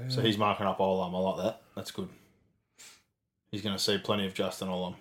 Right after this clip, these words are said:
Speaker 2: Wow, I wanna see the odds in this. What are the
Speaker 1: I
Speaker 2: odds?
Speaker 1: think the, the, the, like, the middles, like Tui and Welch versus Jared, Collins, Harry versus Lindsay. The back row is probably the area there. Egan and Nat and Victor,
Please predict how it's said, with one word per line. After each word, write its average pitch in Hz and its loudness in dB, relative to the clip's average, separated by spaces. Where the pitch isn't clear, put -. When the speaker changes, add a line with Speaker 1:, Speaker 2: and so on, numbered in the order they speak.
Speaker 2:
Wow, 107 -8
I 120 -2
wanna 123 2
see 107 -4
the 101 -10
odds 127 0
in 101 -8
this. 95 -12
What 123 -2
are 113 -4
the 98 -10
Speaker 1:
I 120 -2
Speaker 2:
odds? 120 -2
Speaker 1:
think 107 -2
the, 107 -2
the, 113 0
the, 110 2
like, 110 4
the 110 -4
middles, 113 6
like 104 2
Tui 120 4
and 95 -2
Welch 107 6
versus 104 0
Jared, 104 6
Collins, 104 6
Harry 110 6
versus 95 -2
Lindsay. 101 -2
The 104 -2
back 117 8
row 104 8
is 101 2
probably 95 2
the 98 2
area 101 4
there. 101 4
Egan 107 6
and 95 -4
Nat 101 0
and 92 -8
Victor, 98 2